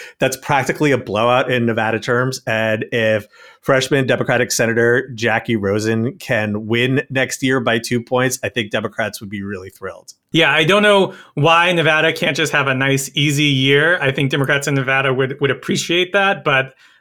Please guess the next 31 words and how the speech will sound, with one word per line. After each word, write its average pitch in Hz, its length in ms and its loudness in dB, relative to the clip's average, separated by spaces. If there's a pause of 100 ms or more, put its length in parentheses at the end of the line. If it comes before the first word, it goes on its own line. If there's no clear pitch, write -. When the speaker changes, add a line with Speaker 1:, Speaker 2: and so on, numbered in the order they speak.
(100)
Speaker 2:
it's 139 140 -2
probably 160 240 4
gonna 165 100 2
be 160 80 4
another 151 240 2
tough 147 300 0
one. 147 240 2
And 127 100 0
so 147 140 0
they're 139 160 2
gonna 135 140 0
need 135 160 0
to 127 60 -4
go 143 100 0
all 131 200 2
out 123 240 0
yet 127 120 -2
again. 120 340 -6 (260)
Speaker 1:
Another 175 300 6
tough 147 240 2
one, 123 260 4
but 123 180 2
this 135 140 2
time 127 280 0
for 120 280 2
Republicans, 120 720 0
is 120 140 -2
gonna 127 180 2
be 123 220 0
in 120 140 2
Nebraska's 113 640 0